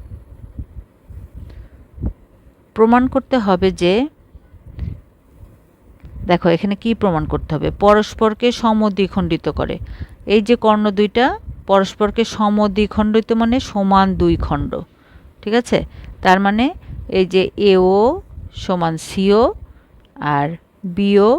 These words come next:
সমান ডিও, এটা, ঠিক আছে? সমান দুই ভাগে ভাগ করে।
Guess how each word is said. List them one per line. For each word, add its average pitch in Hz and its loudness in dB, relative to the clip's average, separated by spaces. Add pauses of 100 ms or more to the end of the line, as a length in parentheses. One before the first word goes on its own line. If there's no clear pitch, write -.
(380)
সমান 170 -2 (140)
ডিও, 147 -4 (960)
এটা, - -6 (760)
ঠিক 240 -2
আছে? 247 -2 (120)
সমান 185 2 (100)
দুই 160 2
ভাগে 180 2 (100)
ভাগ 165 -2 (120)
করে। - -8